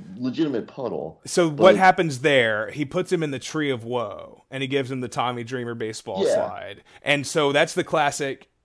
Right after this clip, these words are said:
Speaker 2: hang a guy upside down right after he bladed. <laughs>
Speaker 1: Yeah.
Speaker 2: And that's, so it's just a massive puddle. And yeah, I guess Toxin kinda was able to stay away 'cause he did the world's softest hardcore move, the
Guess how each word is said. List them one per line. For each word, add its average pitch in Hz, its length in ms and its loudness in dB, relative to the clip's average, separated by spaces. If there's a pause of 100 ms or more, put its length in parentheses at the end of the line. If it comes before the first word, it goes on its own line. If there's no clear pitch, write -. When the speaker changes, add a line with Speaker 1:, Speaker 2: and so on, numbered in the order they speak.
Speaker 2:
hang 160 300 0
a 143 60 4
guy 135 240 2
upside 123 360 -2
down 123 240 -4
right 120 140 -4
after 117 320 -6
he 98 60 -10
bladed. 110 720 -8
<laughs> - 40 -20 (420)
Speaker 1:
Yeah. 165 280 0 (880)
Speaker 2:
And 165 160 8
that's, 170 240 10
so 165 140 6
it's 147 120 -2
just 160 160 0
a 151 60 4
massive 131 640 2
puddle. 113 400 2
And 131 180 -2
yeah, 143 160 6
I 127 80 4
guess 135 160 -2
Toxin 120 360 -2
kinda 113 240 -6
was 104 100 -14
able 104 200 -14
to - 60 -20
stay - 160 -10
away 113 260 -14
'cause 110 160 -14
he 107 60 -12
did 107 360 -10 (500)
the 131 100 0
world's 127 320 2
softest 110 600 -2
hardcore 110 440 -4
move, 104 360 -10
the 101 180 -10